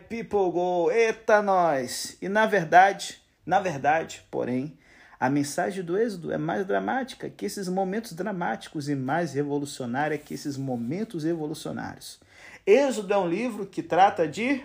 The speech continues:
vamos lá, se liga nos temas que vamos ver nessa temporada. Libertação. É, rapaz, Êxodo é uma história de libertação.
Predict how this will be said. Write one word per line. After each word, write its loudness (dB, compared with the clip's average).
vamos -2
lá, 6
se -10
liga -4
nos -8
temas -4
que -12
vamos -2
ver -2
nessa -4
temporada. 4
Libertação. 0
É, 6
rapaz, 2
Êxodo 4
é 4
uma 2
história 2
de 0
libertação. 0